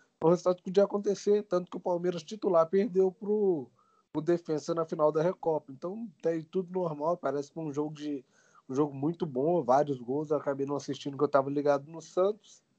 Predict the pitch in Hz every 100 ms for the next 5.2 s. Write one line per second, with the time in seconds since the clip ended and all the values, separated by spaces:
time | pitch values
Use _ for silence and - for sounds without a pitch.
0 | _ _ _ _ _ _ _ _ - 135
1 | 151 127 147 143 156 151 120 123 156 190
2 | - 147 147 135 131 - 127 127 127 -
3 | 135 120 - 117 120 120 123 107 120 -
4 | 123 135 120 - 139 143 110 101 - 131
5 | 135